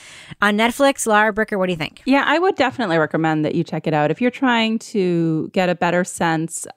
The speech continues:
Speaker 2: of the background of the criminalization of Blacks and how that evolved in our country.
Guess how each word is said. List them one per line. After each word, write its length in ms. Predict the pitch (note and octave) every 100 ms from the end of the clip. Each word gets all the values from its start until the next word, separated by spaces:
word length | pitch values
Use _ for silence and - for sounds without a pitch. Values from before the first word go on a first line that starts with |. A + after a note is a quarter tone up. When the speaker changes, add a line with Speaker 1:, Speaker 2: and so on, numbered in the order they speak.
| E3+
Speaker 2:
of 460 | D#3+ D3+ D3+ D3 -
the 80 |
background 880 | E3 D#3+ E3 - D#3+ D#3 D#3 D#3 D#3 -
of 480 | - D#3 D3+ D3+ - - - - - _
the 600 | - E3 D#3+ D#3 D3 D3 - - -
criminalization 1120 | A3 F#3+ F3+ F3 E3 - - E3 D#3+ D#3+ -
of 520 | - D#3 D3+ C#3+ - _
Blacks 540 | D#3+ D3 D#3+ - -
and 760 | - D3 C#3+ C#3+ C#3 C#3 C#3 -
how 640 | - - F3+ D#3 D3+ D3+ -
that 300 | - D#3 -
evolved 540 | E3+ C#3 C#3+ D3 D#3+ -
in 160 | F#3
our 120 | F3+
country. 540 | F#3 G3+ G#3 G#3+ G3+